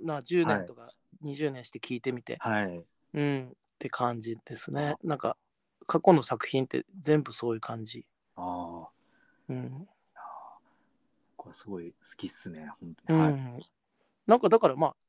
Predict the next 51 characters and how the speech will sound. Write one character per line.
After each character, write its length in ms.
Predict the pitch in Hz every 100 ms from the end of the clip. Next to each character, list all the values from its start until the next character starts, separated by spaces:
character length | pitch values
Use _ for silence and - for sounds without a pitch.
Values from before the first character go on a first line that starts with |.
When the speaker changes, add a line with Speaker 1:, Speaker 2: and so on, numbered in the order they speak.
| -
Speaker 1:
曲 260 | 196 240
い 40 | 240
っ 40 | -
ぱ 120 | 254
い 60 | -
作 180 | -
っ 40 | 254
て 180 | - 131
る 120 | 127
じ 140 | 120
ゃ 60 | 117
ん、 280 | 147 170 110
マ 140 | 135
ー 20 | 127
ラ 180 | 131 110
イ 40 |
オ 60 | 117
ン。 80 |
Speaker 2:
は 60 | 120
い。 40 | - - _
は 180 | - 113
い、 40 | 113
今 120 | 104
作 160 | - 180
っ 40 |
て 20 |
ま 60 | 160
す。 60 | 208
Speaker 1:
だ 40 |
か 0 |
ら 80 | 233
そ 60 | -
れ 20 |
す 80 | 196
ご 160 | 185
い 80 | 135
い 80 | 147
い、 60 | 135
Speaker 2:
は 60 |
い。 60 | 131 -
Speaker 1:
い 100 | 156
い 40 |
こ 140 | - 131
と 160 | 117 - _ _ _ -
な 160 | 123
の 120 | 117
よ、 120 | 113 113
多 160 | 139
分。 140 | 120 113 _ _ _ _
Speaker 2:
あ 340 | 101 95 92
あ。 80 | 92